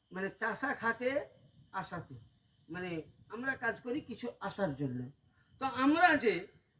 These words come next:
আহলে বাইয়াত পাকের মোহাব্বত করব, তো এতে আমরা কি পাব এবং এতে আমাদের বদলা কি দিবে?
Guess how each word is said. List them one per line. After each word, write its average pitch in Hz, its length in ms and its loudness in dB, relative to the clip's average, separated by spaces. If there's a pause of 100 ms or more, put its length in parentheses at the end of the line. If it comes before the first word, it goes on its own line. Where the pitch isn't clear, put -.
(140)
আহলে 285 640 6 (680)
বাইয়াত 285 600 6 (500)
পাকের 285 520 4 (640)
মোহাব্বত 254 1040 2
করব, 285 520 0 (440)
তো 294 80 -6
এতে 320 380 -4
আমরা 302 540 4 (380)
কি 403 160 8
পাব 185 380 -4 (1120)
এবং 320 420 6 (760)
এতে 285 220 0
আমাদের 302 380 6
বদলা 330 340 4
কি 226 180 -2
দিবে? 135 300 -4